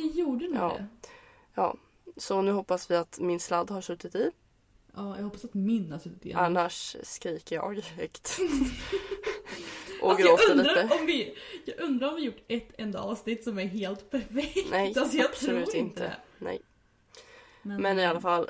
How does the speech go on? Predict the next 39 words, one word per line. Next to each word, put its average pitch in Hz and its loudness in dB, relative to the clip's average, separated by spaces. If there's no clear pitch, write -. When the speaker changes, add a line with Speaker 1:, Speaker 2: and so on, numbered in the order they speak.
Speaker 1:
vi 180 2
är 170 4
inte 180 -4
perfekta 180 -2
och 196 2
vi 175 -2
lägger 175 -4
Speaker 2:
Mm. 170 0
Speaker 1:
inte 170 -4
ner 165 -4
hela 165 -8
vårt 156 -14
liv 147 -8
på - -14
att - -16
vara - -12
perfekta. - -16
Vi - -12
pallar - -8
Speaker 2:
Nej, 226 -4
Speaker 1:
inte. 220 -4
Speaker 2:
vi 247 -4
vill, 233 -6
vi 247 -6
vill 262 -4
göra 214 -4
detta 214 -10
till 185 -8
en 170 -8
rolig 175 -10
grej. - -14
Och 214 -10
just 226 -4
nu 208 -2
Speaker 1:
Precis. 196 -2
Speaker 2:
är 180 -4
det 185 -6
fortfarande 185 -14
kul. 185 -18